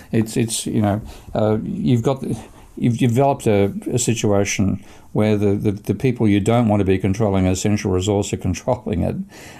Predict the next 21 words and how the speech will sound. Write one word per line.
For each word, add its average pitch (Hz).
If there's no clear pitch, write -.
and, 110
and 110
they've 110
perverted 110
the 104
political 110
process. 123
And 110
it 98
does 113
involve 113
politics 85
to 110
change 123
something 85
like 87
this. -
So 101
we're 104
stuck 110
with, 101